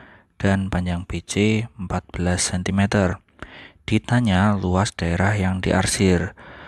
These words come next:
Luas daerah yang diarsir dapat dicari dengan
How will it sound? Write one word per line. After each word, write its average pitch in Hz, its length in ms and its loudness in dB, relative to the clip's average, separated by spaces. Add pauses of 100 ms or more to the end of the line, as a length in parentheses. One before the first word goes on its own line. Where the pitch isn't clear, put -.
(380)
Luas 104 480 4
daerah 101 400 0
yang 113 240 0
diarsir 101 800 0 (240)
dapat - 400 0
dicari 95 400 0
dengan 92 560 0